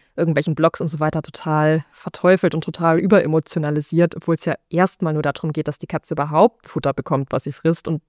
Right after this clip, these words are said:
dann müssen wir uns Schritt für Schritt voranarbeiten.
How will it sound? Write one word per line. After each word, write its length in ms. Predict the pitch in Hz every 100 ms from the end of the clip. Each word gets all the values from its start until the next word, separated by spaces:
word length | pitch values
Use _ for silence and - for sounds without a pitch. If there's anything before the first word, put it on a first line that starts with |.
| -
dann 300 | 160 185 175
müssen 220 | 165 165
wir 40 |
uns 120 | 156
Schritt 180 | - 156
für 80 | -
Schritt 220 | - 156
voranarbeiten. 1040 | - 156 165 180 143 139 160 - - 147